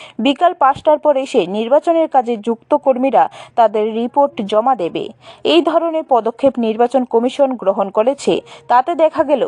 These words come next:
ভোটদাতারা বেশ খুশি। ডোর টু ডোর ভোটিং প্রক্রিয়ায় দ্বিতীয় দিনে ভোট দিলেন কৃষ্ণপুর বিধানসভা এলাকার একশো কুড়ি বছরের প্রবীণ ভোটার শ্রী লুবিয়া দেববর্মা। শ্রী দেববর্মা খুব হাসি মুখে তার মূল্যবান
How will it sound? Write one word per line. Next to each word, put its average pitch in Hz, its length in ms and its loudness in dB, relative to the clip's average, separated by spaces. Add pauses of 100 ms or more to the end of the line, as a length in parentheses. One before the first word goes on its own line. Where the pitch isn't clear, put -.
(160)
ভোটদাতারা 240 680 2 (380)
বেশ 240 180 4 (180)
খুশি। 220 340 -4 (340)
ডোর 247 260 2 (100)
টু 302 80 2 (120)
ডোর 226 160 4 (160)
ভোটিং 269 300 -2 (160)
প্রক্রিয়ায় 240 540 0 (340)
দ্বিতীয় 247 380 2
দিনে 302 180 2 (100)
ভোট 226 180 2 (160)
দিলেন 262 260 2 (300)
কৃষ্ণপুর 320 500 0 (100)
বিধানসভা 233 480 0 (180)
এলাকার 233 360 4 (380)
একশো 277 220 -4 (140)
কুড়ি 320 220 2 (100)
বছরের 330 460 2
প্রবীণ 262 420 2
ভোটার 254 380 2 (360)
শ্রী 277 180 0 (160)
লুবিয়া 277 400 4
দেববর্মা। 185 480 0 (320)
শ্রী 302 180 0 (140)
দেববর্মা 277 420 0 (140)
খুব 294 140 0 (140)
হাসি 247 360 0
মুখে 247 260 -2 (300)
তার 220 140 4 (100)
মূল্যবান 311 460 2